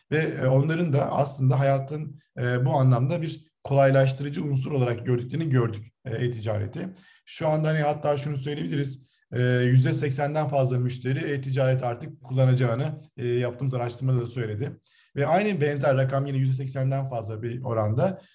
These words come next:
bundan sonraki işletmelerin de hayatlarında şu anda zaten halihazırda e-ticaretin kalıcı ve, e, baskın bir kanal olduğunu söylemeleri ve bundan sonrasında da aynı beklenti içinde olduklarını gözlemlemiş olduk.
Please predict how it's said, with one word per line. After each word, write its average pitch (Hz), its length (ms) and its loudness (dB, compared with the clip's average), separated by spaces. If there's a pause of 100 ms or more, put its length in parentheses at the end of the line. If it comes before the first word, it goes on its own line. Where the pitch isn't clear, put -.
(120)
bundan 160 280 0
sonraki 131 680 -2 (180)
işletmelerin 139 680 0
de 151 80 2
hayatlarında 131 920 2 (200)
şu - 260 -4
anda 139 200 2
zaten 135 320 4
halihazırda 131 840 0 (220)
e-ticaretin 131 720 -2
kalıcı 131 460 0
ve, 135 60 -4 (300)
e, 113 320 -6
baskın 131 440 -2
bir 131 120 -2
kanal 123 200 -4
olduğunu 107 320 -4
söylemeleri 120 580 -2 (240)
ve 143 100 -6
bundan 170 260 2
sonrasında 147 520 -2
da - 320 -2 (120)
aynı 151 320 0
beklenti 143 380 0
içinde 131 260 0
olduklarını 131 380 -4
gözlemlemiş 127 640 2
olduk. 104 260 -8